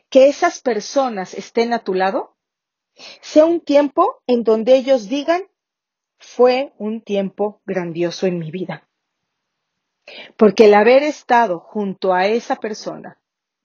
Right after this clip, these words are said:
o junto, junto a ese líder contribuyó, afectó mi vida de una manera muy positiva. Nuestro trabajo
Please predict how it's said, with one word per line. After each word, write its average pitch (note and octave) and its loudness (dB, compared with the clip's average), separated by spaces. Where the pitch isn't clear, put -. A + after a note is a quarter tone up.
o F#3+ -4
junto, F#3+ 0
junto G#3+ 0
a A3+ 8
ese C#4+ 4
líder F#3+ -6
contribuyó, F3+ -4
afectó G#3 2
mi A3+ -6
vida C4+ -8
de F3+ -8
una F#3+ -4
manera F#3 -4
muy F#3 -4
positiva. - -12
Nuestro A3 2
trabajo A#3 0